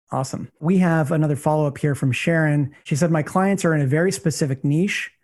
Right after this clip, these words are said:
There are only about thirty-five companies who serve that niche, most of which are very small businesses. How would I be able to figure out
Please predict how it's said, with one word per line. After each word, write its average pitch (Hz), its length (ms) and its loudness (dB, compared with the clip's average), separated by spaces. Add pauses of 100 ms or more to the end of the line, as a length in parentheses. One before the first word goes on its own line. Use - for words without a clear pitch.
(240)
There 143 100 0
are 147 60 2
only 160 180 2
about 147 240 0
thirty-five 185 560 0
companies 156 460 -2
who 143 100 -2
serve 170 440 -2
that 127 220 -2
niche, 123 380 -4 (100)
most 180 320 0
of 170 220 0
which 139 340 -2
are 131 160 0
very 135 440 -2
small 120 600 -4
businesses. 123 640 -6 (360)
How 160 260 -2
would 214 140 0
I 202 80 2
be 170 160 2
able 151 100 -2
to 135 80 -4
figure 151 300 -2
out 139 220 -2